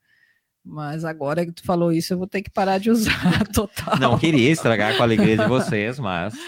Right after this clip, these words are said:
Speaker 2: é muito
Speaker 1: <laughs> Tá bom.
Speaker 2: muito forte. Ah,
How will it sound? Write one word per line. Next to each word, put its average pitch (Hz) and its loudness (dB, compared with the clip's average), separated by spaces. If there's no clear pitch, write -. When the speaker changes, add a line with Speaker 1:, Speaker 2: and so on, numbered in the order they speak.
Speaker 2:
é 92 -6
muito 104 -4
Speaker 1:
<laughs> - -20
Tá 170 -8
bom. 196 -2
Speaker 2:
muito 214 -2
forte. 196 -16
Ah, 101 -2